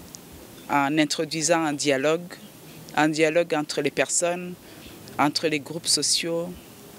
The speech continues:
entre les ethnies, pour construire, euh, un avenir commun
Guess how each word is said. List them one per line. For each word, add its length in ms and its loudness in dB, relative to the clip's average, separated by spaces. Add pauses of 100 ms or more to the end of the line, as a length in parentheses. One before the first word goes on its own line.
entre 320 4
les 260 2
ethnies, 520 -2 (600)
pour 160 4
construire, 640 0
euh, 180 2
un 140 0
avenir 420 -2
commun 320 -2